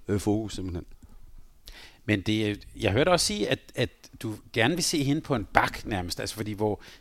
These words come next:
Speaker 2: til, til V M, der var hun jo også, der havde hun også den der playmaker-rolle, altså jeg er med på i moderne håndbold, er der en masse pladsskifter, men der startede hun ofte i midten faktisk, ikke? Øh, også den her opstilling med Christina Jørgensen og, og Burgård. Du vil egentlig gerne se hende på,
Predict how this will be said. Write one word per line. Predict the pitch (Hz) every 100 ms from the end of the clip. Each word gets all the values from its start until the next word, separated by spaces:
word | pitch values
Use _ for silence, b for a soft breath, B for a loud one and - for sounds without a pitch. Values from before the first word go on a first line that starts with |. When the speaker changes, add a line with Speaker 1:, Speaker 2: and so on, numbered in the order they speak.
| -
Speaker 2:
til, | 117 90
til | 113
V | 127 175
M, | 156
der | 160
var | 185
hun | 160 151
jo | 117 110
også, | 135 170 131 104 120
der |
havde | 131 151
hun | 127
også | 127 127
den | 120
der | 110 92 - - -
playmaker-rolle, | - 110 113 98 90 90 87
altså | - 87
jeg | 101 95
er |
med | 95 107
på | -
i | 113
moderne | 101 107 113
håndbold, | 107 113 120 - B B B
er | 107
der |
en | 113
masse | 107 113 -
pladsskifter, | - 139 - 131 - 107
men | - - - -
der |
startede | 123 131 180
hun | 160
ofte | 135 -
i | 120
midten | 107 - 190
faktisk, | - 95 - -
ikke? | 165 -
Øh, | 110 113 101
også | 110 - 117
den | 113
her | 110
opstilling | 101 - 117 113
med | 104
Christina | 101 - 107
Jørgensen | 104 117 - 117
og, | 101 92 b b b b -
og | 98
Burgård. | 110 120
Du | 104
vil | 110 127
egentlig | 196 151
gerne | 156
se | 170 156
hende | 151
på, | 135